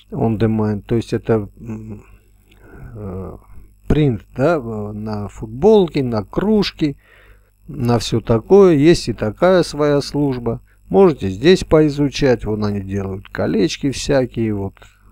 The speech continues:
одежду, э, с лого. Вы можете надписи свои придумывать. Они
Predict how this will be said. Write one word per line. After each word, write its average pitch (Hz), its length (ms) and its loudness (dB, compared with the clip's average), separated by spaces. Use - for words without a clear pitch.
одежду, 143 840 2
э, 196 40 -16
с - 200 -8
лого. 131 600 6
Вы 160 160 6
можете 113 420 0
надписи 107 580 -4
свои 127 400 -2
придумывать. 120 760 -2
Они 127 400 0